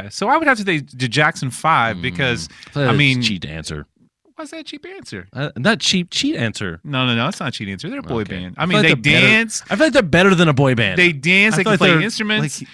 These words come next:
Speaker 2: here's
Speaker 1: and
Speaker 2: boy band and here's Jackson Five.
Speaker 1: Yeah, and let, and let's. I mean, what made that band great?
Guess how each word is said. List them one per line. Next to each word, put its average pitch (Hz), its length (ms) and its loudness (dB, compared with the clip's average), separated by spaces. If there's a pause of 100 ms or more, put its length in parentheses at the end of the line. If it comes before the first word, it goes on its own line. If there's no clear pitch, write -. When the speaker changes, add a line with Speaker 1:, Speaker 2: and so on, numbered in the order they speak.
Speaker 2:
here's 160 180 -2
Speaker 1:
and 170 180 4
Speaker 2:
boy 165 120 0
band 147 260 0
and 139 100 -2
here's 143 120 -4
Jackson 131 340 -6
Five. 98 240 -12
Speaker 1:
Yeah, 247 240 -2
and 170 220 0
let, 180 180 2
and 165 100 -2
let's. - 300 -10 (120)
I 160 40 -6
mean, 151 400 -8 (720)
what 175 340 -6
made 151 220 0
that 156 180 -2
band 151 220 -6
great? - 300 -12